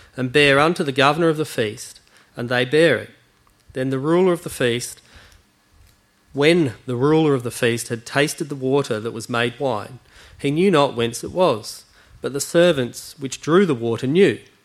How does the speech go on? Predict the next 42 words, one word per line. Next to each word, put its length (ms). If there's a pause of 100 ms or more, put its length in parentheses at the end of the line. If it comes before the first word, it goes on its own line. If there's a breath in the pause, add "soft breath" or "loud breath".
(520 soft breath)
The 80
governor 300
of 60
the 60
feast 460
called 260
the 80
bridegroom, 720 (420 soft breath)
and 120
saith 360
unto 200
him, 360 (400)
Every 280
man 400
at 80
the 60
beginning 580 (320)
doth 160
set 280
forth 360
good 160
wine, 480 (680 soft breath)
and 160
when 200
men 220
have 160
well 200
drunk, 380 (640 soft breath)
then 540 (120)
that 420
which 200
is 180
worse. 600 (480)
But 140
thou 240
hast 180
kept 240
the 60
good 240
wine 320
until 280
now. 420